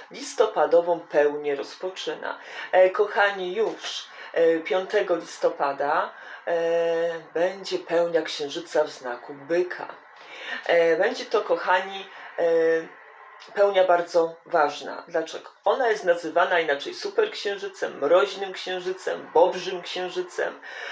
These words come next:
e, a to za sprawą tego, że to będzie najjaśniejsza, kochani, pełnia w tym roku.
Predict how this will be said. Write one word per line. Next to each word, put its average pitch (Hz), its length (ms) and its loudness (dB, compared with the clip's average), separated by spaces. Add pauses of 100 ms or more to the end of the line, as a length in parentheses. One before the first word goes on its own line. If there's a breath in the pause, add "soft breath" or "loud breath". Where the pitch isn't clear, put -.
(340 loud breath)
e, 165 260 4
a - 160 2
to - 120 2
za 240 100 4
sprawą 185 480 2
tego, 180 280 -2
że 165 120 -12
to 165 120 -10
będzie 160 340 -6
najjaśniejsza, 180 1000 2
kochani, 151 500 -6
pełnia 143 440 -4
w 139 80 -16
tym 139 220 -14
roku. - 380 -14